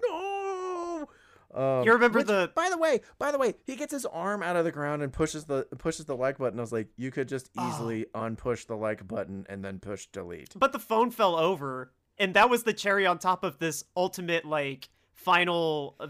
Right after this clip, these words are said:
Speaker 2: final, uh, horrible act against him. And there was the, that glorious, "No!" with the gag in his mouth. Like, oh my gosh.
Speaker 1: Dude.
Speaker 2: That was great.
Speaker 1: And then I, I've got, "Ha ha, they show his family coming home. Party kid."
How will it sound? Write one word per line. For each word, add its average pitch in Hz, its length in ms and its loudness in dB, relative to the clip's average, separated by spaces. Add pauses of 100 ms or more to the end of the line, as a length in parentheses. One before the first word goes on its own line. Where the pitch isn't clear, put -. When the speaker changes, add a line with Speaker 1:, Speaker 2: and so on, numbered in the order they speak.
(180)
Speaker 2:
final, 165 600 2
uh, 139 280 0 (560)
horrible 156 440 2
act 143 220 -2
against 139 340 -6
him. 127 260 -8
And 175 160 -2
there 185 120 4
was 190 160 -2
the, 180 240 -2 (300)
that 190 220 4
glorious, 185 500 -2 (280)
"No!" 330 1500 4
with 190 100 -4
the 185 60 -2
gag 160 260 0
in 175 60 -4
his 160 140 -8
mouth. 165 340 -2
Like, 156 300 -4
oh 156 120 -6
my 143 120 -4
gosh. 131 340 -6
Speaker 1:
Dude. 92 340 -12
Speaker 2:
That 156 80 -12
was 147 100 -8
great. 135 440 -8 (120)
Speaker 1:
And 143 160 2
then 151 260 2 (100)
I, 135 220 0
I've 147 200 0
got, 143 280 0
"Ha 156 160 2
ha, 139 220 -2
they 131 120 -2
show 143 220 -2
his 131 120 -4
family 131 320 -6
coming 117 240 -6
home. 107 300 -6 (140)
Party 143 500 2
kid." 117 540 -4